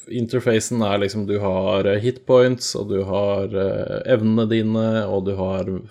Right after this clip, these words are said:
forskjellige sånne actions. Ehm, det blir ve-, det blir ganske godt forklart hvordan de har overført regelsettet inn i spillformat, men de har jo gjort det veldig sånn bokstavelig. Du har liksom,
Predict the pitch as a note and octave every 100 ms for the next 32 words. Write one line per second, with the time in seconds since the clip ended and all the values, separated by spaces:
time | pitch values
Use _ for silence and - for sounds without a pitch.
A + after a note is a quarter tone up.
0 | - - G#2 G2 G2 G#2 F#2 F#2+ G2 G2
1 | - - - - C#3 D3 - - - A2+
2 | G2+ G2+ G2 G2 G2 - - - - -
3 | B2 B2+ B2 B2 A#2 A#2 B2+ A2+ F3 D#3
4 | A#2+ - _ - - C3+ - A2+ G#2 A2+
5 | - _ - - - _ _ _ - -
6 | - _ _ G#2+ G2+ G2 G2 G#2 G#2+ G#2
7 | G2+ G#2+ A2 G2 G#2 E2+ F2+ F2 G2+ F#2+
8 | G#2 F#2 F#2 F2 F#2+ - G#2 - - G#2+
9 | G2 F#2+ F#2 G2+ G2+ - F#2 - G2+ B2
10 | D3 - A2 G#2+ G#2 A2+ G2 - _ A#2
11 | A2 G#2 F#2 G2 F3+ E3 G#2+ G#2 - F#2
12 | F#2 G#2+ D#3+ C#3 A2+ G2+ A#2 E3+ - G2+
13 | F#2+